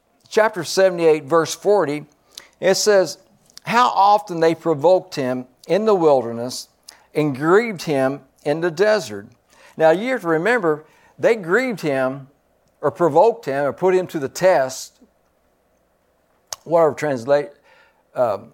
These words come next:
I think the King James says he put him to the test.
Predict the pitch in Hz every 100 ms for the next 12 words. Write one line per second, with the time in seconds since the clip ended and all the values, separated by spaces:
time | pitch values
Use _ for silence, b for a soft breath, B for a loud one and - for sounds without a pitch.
0 | - 135 165 139 120 - 160 131 147 147
1 | 135 135 120 113 113 _ _ 147 131 127
2 | 117 - 147 139 110 -